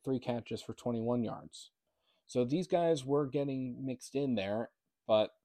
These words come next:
they were really not able to match the production that D K Metcalf has historically provided.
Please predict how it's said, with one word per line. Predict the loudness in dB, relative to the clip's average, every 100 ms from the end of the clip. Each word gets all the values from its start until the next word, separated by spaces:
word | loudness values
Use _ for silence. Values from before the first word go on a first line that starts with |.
| _ 2
they | 4 4
were | 0 0 0 0
really | 0 0 2 2
not | 0 -2 -4
able | -8 -8
to | -10
match | -6 -4 -6 -8
the | -18
production | -2 0 0 -4 -10
that | -8 -8
D | -10
K | -12 -8
Metcalf | -6 -6 -6 -6 -6 -8
has | -10 -10
historically | -10 2 4 4 0
provided. | -12 -8 -6 -8